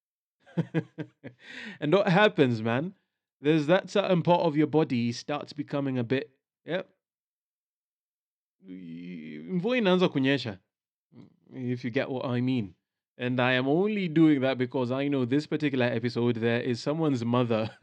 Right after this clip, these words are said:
<laughs> Someone's mother might listen to it, so, yeah. But, yeah, uh,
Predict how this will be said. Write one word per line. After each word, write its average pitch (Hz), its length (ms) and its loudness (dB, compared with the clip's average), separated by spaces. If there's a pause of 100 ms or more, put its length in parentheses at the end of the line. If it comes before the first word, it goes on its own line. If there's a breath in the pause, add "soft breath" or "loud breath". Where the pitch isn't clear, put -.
<laughs> 123 160 -6 (320 loud breath)
Someone's 151 380 0
mother 127 280 2
might 113 220 -4
listen 117 480 -4
to 104 140 -8
it, 104 140 -8
so, 117 440 -2 (1300)
yeah. 139 260 -2 (760)
But, 147 240 -2 (220)
yeah, 170 340 0 (520)
uh, 202 600 -4